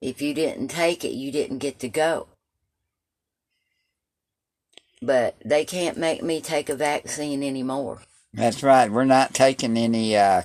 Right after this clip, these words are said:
Speaker 2: covid vaccine.
Speaker 1: I haven't taken a vaccine in years.
Speaker 2: It's got that M R N A
Speaker 1: And
Speaker 2: in
Speaker 1: I've
Speaker 2: it.
Speaker 1: never taken the flu vaccine, praise Ahia. A lot of people have.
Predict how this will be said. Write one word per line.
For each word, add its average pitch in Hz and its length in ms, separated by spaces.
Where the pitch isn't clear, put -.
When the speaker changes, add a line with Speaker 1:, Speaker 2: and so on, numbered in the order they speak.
Speaker 2:
covid 107 560
vaccine. 101 320
Speaker 1:
I 147 100
haven't 165 480
taken 156 380
a 139 80
vaccine 156 880
in 127 180
years. 131 920
Speaker 2:
It's 117 160
got 131 280
that 131 280
M 139 260
R 131 260
N 127 220
A 135 200
Speaker 1:
And 135 100
Speaker 2:
in 123 140
Speaker 1:
I've 156 180
Speaker 2:
it. 117 40
Speaker 1:
never 170 300
taken 170 480
the 165 80
flu 165 420
vaccine, 143 760
praise 135 400
Ahia. 147 680
A 135 100
lot 135 300
of 156 80
people 170 480
have. 143 680